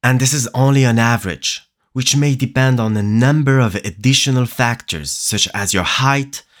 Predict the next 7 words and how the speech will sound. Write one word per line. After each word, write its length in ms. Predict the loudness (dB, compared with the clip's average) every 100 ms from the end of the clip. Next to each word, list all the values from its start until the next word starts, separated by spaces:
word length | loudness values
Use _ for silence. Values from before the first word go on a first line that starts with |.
| _ -8
your 120 | -8
physical 600 | -6 -4 -2 -2 -2 -4
activity 600 | -4 -4 -2 0 0 2
level, 520 | 2 2 2 0 -2 -10 _ _ _ _
your 140 | -10 -8
physiological 920 | -8 -6 -4 -4 -2 0 -2 -2 -4
state, 600 | -4 -2 -4 -4 -14